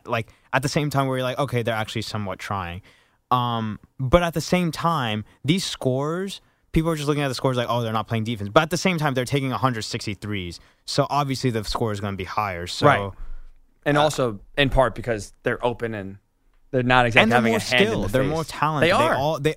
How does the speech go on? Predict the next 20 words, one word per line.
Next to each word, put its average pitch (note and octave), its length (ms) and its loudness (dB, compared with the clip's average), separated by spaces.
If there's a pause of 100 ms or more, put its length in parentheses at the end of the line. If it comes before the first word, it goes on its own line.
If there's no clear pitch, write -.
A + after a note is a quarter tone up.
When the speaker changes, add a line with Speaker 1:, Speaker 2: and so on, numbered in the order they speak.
(140)
Speaker 1:
all E3+ 360 -2
of D#3 100 -4
them D3 180 0
can C3+ 160 -4
shoot B2+ 320 -4
threes. G#2+ 480 -4 (400)
Uh, G2+ 400 -4
that A#2+ 160 0
was A#2 200 -4 (200)
basically A#2 460 -2
on G#2 180 -2
the, F#2+ 140 -8 (320)
except A#2+ 320 -6
for G#2+ 80 -4
maybe, G2+ 260 -6
like, F2+ 220 -10
Bam G2 320 -4
Adebayo, F2 540 -6
but F#2+ 200 -8 (260)
yeah. G#2 280 -6